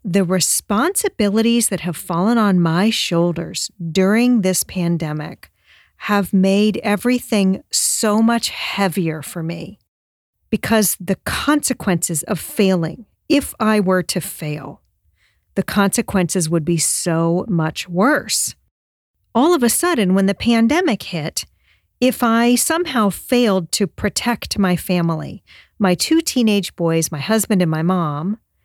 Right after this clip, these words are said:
the result could be actual death. That's not something I had faced a whole lot in the past, but it was very real to me. So my role as a mom and a wife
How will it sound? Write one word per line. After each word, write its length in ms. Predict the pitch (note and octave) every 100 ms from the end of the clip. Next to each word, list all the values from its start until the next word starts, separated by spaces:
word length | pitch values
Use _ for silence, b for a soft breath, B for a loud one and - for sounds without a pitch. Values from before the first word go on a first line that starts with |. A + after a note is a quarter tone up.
| _ _ _ _
the 180 | G3+ F#3
result 840 | E3+ E3+ D#3 D#3 E3+ C4+ G4+ - - _ -
could 280 | - G3 D3
be 320 | F#3+ G#3 A3+ _ _ _ _ -
actual 760 | A3+ C4+ D4+ - - A3+ A#3 A3+
death. 840 | G3 C4 D4 A4+ F4+ - - - _ _ -
That's 260 | C#4 F4+ -
not 180 | C#5 A4+
something 300 | F#4 D#4+ C#4
I 60 |
had 180 | B3 C4+
faced 480 | - F#4 E4+ - - _ -
a 40 |
whole 300 | F3+ G#3 D4
lot 340 | B3 - B3 - -
in 140 | A3
the 80 | A3
past, 600 | - D4+ B3+ F3 - - _
but 120 | - B3
it 80 |
was 140 | A3+ A3+
very 300 | B3 C#4 C4+
real 280 | B3 E4 G4+
to 160 | -
me. 260 | D#3+ - - _ _ _ _ _ _ _ _ _
So 300 | - - B3+
my 200 | B3 B3+
role 680 | B3+ A3 B3+ D4+ E4+ G#3 F3+
as 220 | G3+ G3+ F3
a 100 | E3+
mom 640 | F3 G3+ B3 A3 E3+ D#3+
and 180 | F3 E3+
a 60 |
wife 680 | D#3+ F3 G3 G#3+ F#3+ -